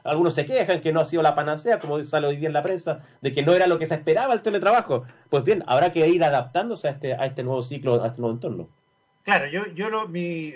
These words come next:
Speaker 2: mi teoría, eh, eh, o lo que más uno tiene como sensación es que probablemente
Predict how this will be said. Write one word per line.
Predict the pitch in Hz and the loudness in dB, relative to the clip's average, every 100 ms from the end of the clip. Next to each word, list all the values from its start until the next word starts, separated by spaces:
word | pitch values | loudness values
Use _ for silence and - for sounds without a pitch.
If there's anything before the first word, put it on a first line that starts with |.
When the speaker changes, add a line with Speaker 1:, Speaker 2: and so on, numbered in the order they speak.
| 143 | -12
Speaker 2:
mi | 147 | -8
teoría, | 147 151 202 202 170 170 160 | -2 0 2 2 2 0 -2
eh, | 160 - | -4 -6
eh, | 156 160 160 151 139 127 123 - 135 131 - | -4 -2 0 -2 -6 -8 -10 -14 -20 -20 -14
o | 143 139 | -10 -10
lo | 143 139 135 | -10 -8 -8
que | 147 | 0
más | 175 185 180 - _ - _ - | 2 2 -2 -10 _ -20 _ -12
uno | 165 170 165 151 139 123 - _ - | -4 -2 -2 -2 -4 -6 -12 _ -2
tiene | 170 175 | 2 2
como | 170 156 | 2 -2
sensación | 151 139 131 - - 185 214 220 - - _ | -4 -10 -12 -14 -2 0 0 -2 -12 -20 _
es | 165 170 | -2 2
que | 175 175 | 2 2
probablemente | - 170 196 220 214 233 - 240 233 | 4 2 2 0 -2 -2 2 2 2